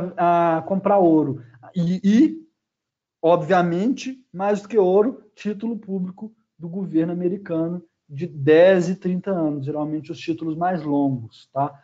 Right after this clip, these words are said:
Então, de um modo geral, você tem uma, uma relação inversa no preço dos títulos públicos com o preço das ações. E a gente vai ver no gráfico como que tá a Bolsa Americana e como que tá os títulos públicos dos Estados Unidos hoje. Commodities, é isso, o ouro,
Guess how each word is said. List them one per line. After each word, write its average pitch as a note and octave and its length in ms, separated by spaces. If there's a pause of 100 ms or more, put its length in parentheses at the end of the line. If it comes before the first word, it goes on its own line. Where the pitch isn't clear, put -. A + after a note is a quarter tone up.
(260)
Então, G3+ 360 (400)
de D#3+ 160
um - 20
modo G#3+ 260
geral, F3+ 340
você G3 180
tem G3 160
uma, G3 440
uma F3+ 160
relação F3+ 360
inversa F#3 640
no D#3+ 120
preço E3 460
dos D3+ 300
títulos E3 480
públicos C4+ 800 (260)
com F#3+ 200
o G#3 100
preço F#3 320
das F3+ 160
ações. C3+ 680
E D3 80
a D3 40
gente F3 200
vai F#3+ 160
ver E3+ 320 (240)
no E3+ 100
gráfico D#3 380
como B3 180
que A#3+ 120
tá G3 120
a F3 40
Bolsa D#3+ 320
Americana D#3+ 480
e - 20
como F#3 240
que - 80
tá F3+ 80
os E3 140
títulos E3 320
públicos D3 340
dos D3 100
Estados C#3+ 280
Unidos C#3+ 280
hoje. A2+ 380 (840)
Commodities, G#3 440
é G#3+ 100
isso, G#3+ 180
o C4+ 40
ouro, B3 400